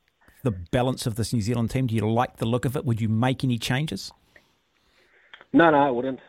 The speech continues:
Speaker 2: I, I do like the team. I just think it can be mixed up a little bit just in terms of who goes in for who, who gets out in terms of the batting lineup. Uh, but I don't think there's anyone sitting on the bench, um, which they'll call in, um, this late in the sta-, uh,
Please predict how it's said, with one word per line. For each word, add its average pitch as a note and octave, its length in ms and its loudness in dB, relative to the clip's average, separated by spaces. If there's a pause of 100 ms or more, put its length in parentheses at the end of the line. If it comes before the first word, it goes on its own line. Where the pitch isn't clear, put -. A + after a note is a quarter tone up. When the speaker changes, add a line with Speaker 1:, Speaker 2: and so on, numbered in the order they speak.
Speaker 2:
I, A#2+ 100 -2
I A2+ 220 -2
do A#2+ 200 -6
like A2 180 -6
the A2 80 -12
team. A#2 400 -6
I G#2+ 80 -6
just A#2+ 180 -4
think A#2 200 -6
it G2+ 120 -12
can G#2+ 120 -14
be G2 100 -8
mixed G#2 260 -8
up G2+ 160 -4
a - 40 -8
little G2+ 180 -2
bit G2+ 140 -6
just - 160 -18
in G2+ 80 -10
terms G2+ 260 -6
of F#2+ 80 -12
who G#2 160 -2
goes G2 260 2
in G2+ 120 -6
for G2+ 120 -4
who, G#2 160 -4 (220)
who A#2 100 0
gets G#2+ 240 -6
out G#2 200 0
in G2 60 -20
terms F#2+ 220 -2
of F#2+ 60 -14
the - 80 -14
batting G2+ 220 -2
lineup. A#2 280 -2 (640)
Uh, G2+ 280 6
but G2 160 2
I G2 60 0
don't G2+ 200 -2
think G2 160 -8
there's F#2+ 140 -8
anyone F#2+ 360 -6
sitting G2+ 160 -6
on F#2+ 100 -8
the F2+ 60 -8
bench, G2 300 -6 (340)
um, F#2+ 320 -2
which F#2 180 -8
they'll F#2 160 0
call G2 320 0
in, F#2+ 140 -4 (720)
um, G2 400 6
this G#2 180 0
late F#2+ 200 -4
in G2+ 80 -6
the G2 140 -8
sta-, G2+ 300 -4
uh, G#2 300 -6